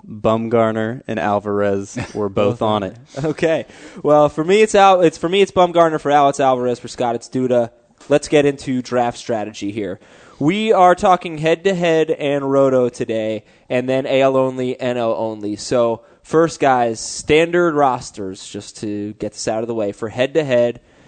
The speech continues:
Speaker 2: catcher, first baseman, second baseman, third base, shortstop, three outfielders,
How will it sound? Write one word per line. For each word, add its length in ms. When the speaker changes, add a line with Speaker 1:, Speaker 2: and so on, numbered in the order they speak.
Speaker 2:
catcher, 800
first 340
baseman, 500
second 420
baseman, 500
third 320
base, 240
shortstop, 840
three 460
outfielders, 880